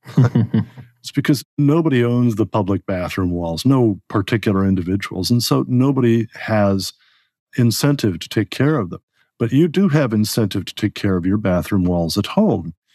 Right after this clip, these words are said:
Speaker 2: You want good resale value, or if you're a renter, you don't want to lose part of your security deposit.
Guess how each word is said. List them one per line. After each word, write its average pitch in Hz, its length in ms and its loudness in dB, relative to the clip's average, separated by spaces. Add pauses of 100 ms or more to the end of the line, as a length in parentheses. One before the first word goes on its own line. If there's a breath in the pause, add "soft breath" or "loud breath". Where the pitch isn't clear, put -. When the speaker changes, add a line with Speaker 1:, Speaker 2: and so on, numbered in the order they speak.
(140)
Speaker 2:
You 123 160 4
want 110 540 0
good 127 220 0
resale 107 580 2
value, 80 540 -4
or 104 400 0
if 98 180 -4
you're 101 140 2
a 95 40 0
renter, 101 520 -2
you 123 180 2
don't 120 240 0
want 107 400 0 (380)
to - 120 0
lose 107 360 2
part 107 320 -2
of 90 80 -2
your 98 140 2
security 151 580 0
deposit. 85 580 -6